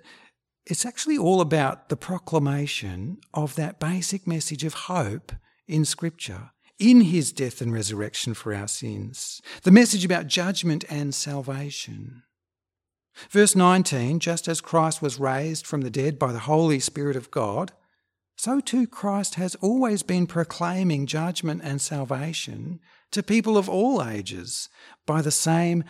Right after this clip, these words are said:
Spirit of God. Those who have not turned to God to receive that salvation through the ages have been sentenced to judgment. By, uh, by way of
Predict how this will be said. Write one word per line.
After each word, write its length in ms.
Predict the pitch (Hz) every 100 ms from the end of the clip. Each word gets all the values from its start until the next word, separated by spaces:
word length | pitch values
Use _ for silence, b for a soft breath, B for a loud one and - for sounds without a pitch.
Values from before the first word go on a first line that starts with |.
| B
Spirit 560 | - - 175 175 117 143
of 220 | 156 127
God. 540 | - 180 120 107 - - _ _ _ _ _ _ _ _ _ _ _ _ -
Those 340 | 120 151 170 -
who 120 | 165
have 260 | 156 143 156
not 280 | 156 -
turned 460 | - - 196 220 220
to 220 | - 143
God 320 | 127 120 135
to 100 | -
receive 520 | 123 123 - 185 220 165
that 180 | 123
salvation 840 | - 120 107 104 98 107 - 113 110
through 220 | 127 107
the 140 | 104
ages 380 | 101 107 143 -
have 200 | 135 -
been 160 | 135 135
sentenced 800 | - 240 214 110 107 - - -
to 160 | 156
judgment. 640 | 147 170 170 - 95 120 - _ _ _ _ _ _ _ _ _ _ _ _ _ _ _ B B -
By, 80 | 190
uh, 260 | 190 190
by 440 | 190 180 202 180 180
way 200 | 196 185
of 160 | 170